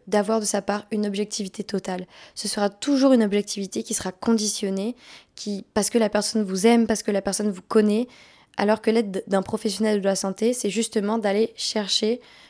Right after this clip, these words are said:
une, euh, une objectivisation totale et en plus, après, des, des, des,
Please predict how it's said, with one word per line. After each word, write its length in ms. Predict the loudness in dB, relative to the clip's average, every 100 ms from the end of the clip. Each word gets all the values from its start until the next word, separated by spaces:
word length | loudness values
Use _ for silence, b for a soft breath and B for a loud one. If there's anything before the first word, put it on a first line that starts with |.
| B 0
une, 280 | 2 2
euh, 500 | 2 0 -2 -4 -6 -4
une 160 | 0 0
objectivisation 800 | 0 -4 -4 -2 -2 -2 -2 -4 -4
totale 640 | 4 4 4 0 2 0 -6 b b b b -6
et 140 | -2
en 80 | -2
plus, 340 | -4 -6 -4 -4
après, 240 | -4 -6
des, 360 | -4 -6 -6 -8
des, 80 | -14
des, 160 | -14